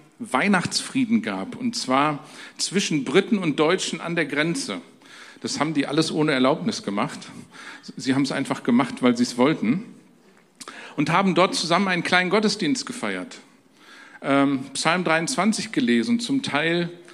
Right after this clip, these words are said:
auch Lieder, die sie gemeinsam kannten, gesungen. Das bringt zum Ausdruck, wie groß die Sehnsucht nach Frieden in unseren Herzen ist.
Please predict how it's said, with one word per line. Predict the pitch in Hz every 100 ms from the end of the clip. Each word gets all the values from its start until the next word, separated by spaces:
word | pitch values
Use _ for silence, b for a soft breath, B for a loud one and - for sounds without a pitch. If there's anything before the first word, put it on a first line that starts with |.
| -
auch | 143 139
Lieder, | 135 190 202 127 87 - -
die | 135
sie | 120
gemeinsam | 127 123 123 120 113
kannten, | 113 104 104 92
gesungen. | 107 92 92 80 - _ _ _ b b b b b b b -
Das | 127
bringt | - 190 208
zum | 165
Ausdruck, | 165 180 185 - 160 175 - - B B B -
wie | 151 -
groß | 120 165 190 -
die | 147
Sehnsucht | 139 160 160 123 143 - - 110
nach | -
Frieden | - 156 165 127 120
in | 127
unseren | 127 127 127
Herzen | 127 123 - 104
ist. | 95 -